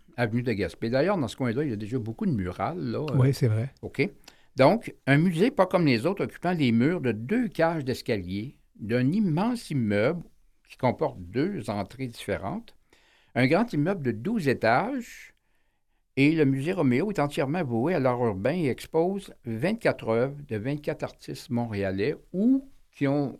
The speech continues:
Speaker 1: qui viennent d'ailleurs, mais qui travaillent à Montréal. On peut ainsi contempler les œuvres de muralistes réputés, reconnus, tels Dal Cafin, Heidi Taillefer, Pony, Roxy Peroxide, Pat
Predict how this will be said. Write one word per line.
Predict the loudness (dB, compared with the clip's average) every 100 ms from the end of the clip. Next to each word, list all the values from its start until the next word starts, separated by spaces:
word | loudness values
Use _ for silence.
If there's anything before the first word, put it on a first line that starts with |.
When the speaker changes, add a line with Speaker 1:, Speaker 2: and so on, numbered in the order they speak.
| -6
Speaker 1:
qui | -4
viennent | -2 -2
d'ailleurs, | 0 0 2 0
mais | 0 -2 -4
qui | -8
travaillent | -6 -2 -2
à | -2
Montréal. | -4 -8 -10 -16 _ _ _ _ _ _ 0
On | 2
peut | 4 2
ainsi | 2 -2 -6
contempler | 0 2 4 2 0 -2
les | -2 0 0 -2
œuvres | -2
de | 0
muralistes | 0 2 0 0 -2 -4 -4 -2
réputés, | -4 -8 -4 -2 -2 -6 -6
reconnus, | -4 0 2 2 2 0 -2
tels | 2 4 2 -4 -12 -20 _ _ _ _ _ _ _ _ _ -10
Dal | 0 2 2 -2
Cafin, | 0 0 0 -6 -4 -2 -6 -8 _ -2
Heidi | 0 2 -2 -4
Taillefer, | 2 2 2 0 0 0 -2
Pony, | 2 2 4 2 -2 -10 -20 _ _
Roxy | -2 0 -2 -8 -10 -6
Peroxide, | -4 -4 -6 -6 -4 -4 -4 -10 _ _ _ _ _ _ _
Pat | 0